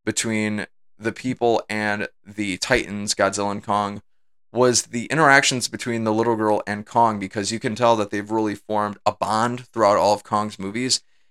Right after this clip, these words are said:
and you really see that actually add weight to the story that's told in this movie.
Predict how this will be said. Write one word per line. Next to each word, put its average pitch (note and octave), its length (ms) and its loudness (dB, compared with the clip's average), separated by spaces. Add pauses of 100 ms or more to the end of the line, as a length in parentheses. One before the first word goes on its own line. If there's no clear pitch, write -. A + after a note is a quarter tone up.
(160)
and A#2+ 100 0
you B2 60 -2
really C3 220 4
see B2 300 2
that G#2+ 380 4
actually G#2+ 440 4
add G#2+ 280 4
weight G2+ 260 -4
to A2 120 -4
the G2+ 80 -2
story G2+ 280 4
that's F#2 200 -2
told G#2 420 -2
in G2+ 180 -8
this G2+ 200 0
movie. G2 440 -4